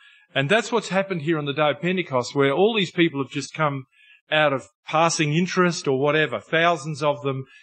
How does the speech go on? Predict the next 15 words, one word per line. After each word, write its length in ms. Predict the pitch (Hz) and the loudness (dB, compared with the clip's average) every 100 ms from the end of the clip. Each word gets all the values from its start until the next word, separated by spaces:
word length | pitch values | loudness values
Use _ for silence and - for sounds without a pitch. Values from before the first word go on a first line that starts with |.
| - _ | -20 _
hearing 400 | - 160 160 147 | 0 2 2 0
a 100 | 123 | -2
weird 380 | 120 156 165 156 | -2 0 0 0
happening 420 | 131 147 143 135 | -2 -2 -4 -8
of 80 | 123 | -4
people 220 | 147 127 | -4 -4
speaking 340 | 123 143 135 135 | -4 0 0 0
in 140 | 117 | -4
tongues. 580 | 143 143 110 113 127 - _ - - - _ | 0 0 0 -6 -12 -14 _ -20 -20 -20 _
And 160 | 147 151 | -2 0
they 80 | |
sort 220 | 147 208 196 | 0 2 0
of 140 | 160 | 0
come 260 | 196 202 175 | 0 2 4
by, 560 | 170 165 123 127 156 | 2 2 0 -2 -8